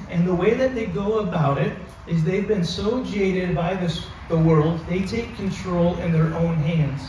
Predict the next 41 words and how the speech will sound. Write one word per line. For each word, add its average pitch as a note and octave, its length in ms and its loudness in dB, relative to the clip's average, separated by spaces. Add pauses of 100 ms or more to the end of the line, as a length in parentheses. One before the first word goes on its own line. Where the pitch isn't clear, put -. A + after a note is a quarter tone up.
(420)
And F3+ 120 0
so F#3+ 200 2
they A#3+ 240 6
focus A#3 580 2
on F3 180 0
the E3+ 80 6
legacy G#3 580 0
that E3 220 2
they G3 160 2
want A#3 260 2
to F#3 80 0 (180)
leave F3+ 320 -2
in F3+ 140 0
this E3+ 280 -2
world, D#3 300 0 (240)
and F3 100 4
they F#3+ 160 4
take A3 300 0
control G3+ 580 2
of D#3 140 4
it. C3+ 140 -2 (420)
They E3+ 140 0
push A#3+ 320 0
aside A3 420 -4
the F3+ 80 -6
passions F#3+ 580 -4
that F3 180 -4
God F3 260 -2
has E3 200 -4
given E3 300 0
them D#3 160 0
in C#3+ 160 -2
life. D3 260 0 (400)
They F3 140 0
push A3+ 280 -2
aside G#3 420 -4
the F3+ 60 -4
friends. E3+ 520 -4
They E3+ 140 -8
push A3 280 -4
aside G#3+ 400 -8